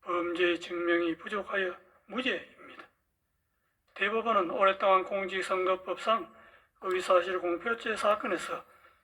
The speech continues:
정치적 표현의 자유를 최대한 보장하는 등 민주주의 헌법 질서의 발전을 위하여 노력하면서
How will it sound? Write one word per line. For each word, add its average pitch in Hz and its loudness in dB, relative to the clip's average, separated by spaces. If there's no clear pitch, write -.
정치적 180 -2
표현의 180 2
자유를 170 2
최대한 233 2
보장하는 165 -2
등 175 -2
민주주의 180 0
헌법 180 -2
질서의 175 0
발전을 208 0
위하여 196 2
노력하면서 214 0